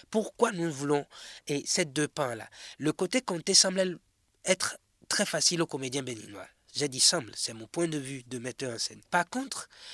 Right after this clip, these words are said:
la phase où on intègre un personnage, voire un comédien qui intègre le mental, la psychologie du roi Bianzin n'est pas un exercice facile.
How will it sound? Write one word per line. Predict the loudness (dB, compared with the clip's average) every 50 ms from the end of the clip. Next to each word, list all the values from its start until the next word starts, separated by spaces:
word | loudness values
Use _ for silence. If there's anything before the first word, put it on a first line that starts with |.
| -16 -16 -10 0
la | 4 4 4
phase | 4 4 4 4 4 4 2 -2 -4
où | -6 -6 -2 2
on | 2 2 4 4
intègre | 2 0 -2 -4 -2 0 0 0 0 -4 -6 -2
un | -2 -2
personnage, | 0 2 2 2 2 2 2 2 2 2 2 0 0
voire | 2 4 4 4 4 2
un | 0
comédien | -2 -2 -2 -4 -4 -4 -6 -8
qui | -8 -10 -10 -6
intègre | -6 -6 -6 -4 -2 -2 0 0 -2 -2 -2
le | 0 2
mental, | 4 6 4 4 4 4 4 4 4 2 -2 -8 -12 -14 -14 -6 -2
la | 2 4
psychologie | 4 4 4 4 2 2 2 2 0 0
du | -2 -2 -2
roi | -2 0 0
Bianzin | 0 0 0 0 -2 -2
n'est | -2 -4
pas | -2 -2 -2 -2 -2
un | -2 -2 -2
exercice | -2 -2 -2 -2 0 2 4 4 4 2
facile. | 2 2 2 2 2 0 -2